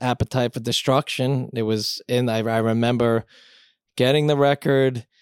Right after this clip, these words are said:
and walking across, uh, uh, I think the school was Birch School. They had a, um, a field that you would cut through the field to get to the record store. And I was walking back and I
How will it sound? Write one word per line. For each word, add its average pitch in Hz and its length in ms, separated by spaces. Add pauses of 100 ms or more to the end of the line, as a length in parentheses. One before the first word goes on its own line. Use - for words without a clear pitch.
(300)
and 113 220
walking 131 400
across, 127 540
uh, 131 60
uh, 117 720 (100)
I 127 80
think - 220
the 143 80
school 147 400
was 120 160
Birch 151 380
School. 156 760
They 139 140
had 135 260
a, 135 240
um, 131 420 (120)
a 135 60
field 156 360
that 135 140
you 135 100
would 131 140
cut - 200
through 151 140
the 147 80
field 143 340
to - 60
get 139 200
to 143 60
the 139 60
record 135 340
store. 131 420 (500)
And 117 80
I 120 80
was 117 160
walking 139 380
back 131 340
and 117 80
I 110 100